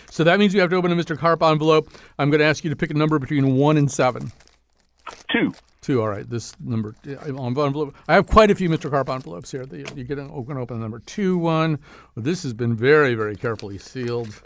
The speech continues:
Speaker 1: All right. Let's see what we're gonna get out of here. I think this is Lily Tyson's first experience with a, uh, Mister Carp envelope being opened on the air.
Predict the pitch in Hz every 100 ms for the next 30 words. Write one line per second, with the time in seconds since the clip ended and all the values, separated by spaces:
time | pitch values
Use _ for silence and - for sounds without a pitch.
0 | - _ _ _ _ _ 120 107 113 101
1 | - 135 180 123 131 131 117 127 131 120
2 | 127 123 117 - - _ _ - 190 277
3 | 233 165 147 165 131 156 160 143 113 131
4 | - 104 - 143 117 - 117 117 123 131
5 | 131 127 - _ - - 127 127 123 131
6 | 120 110 107 117 117 131 117 117 110 110
7 | 117 110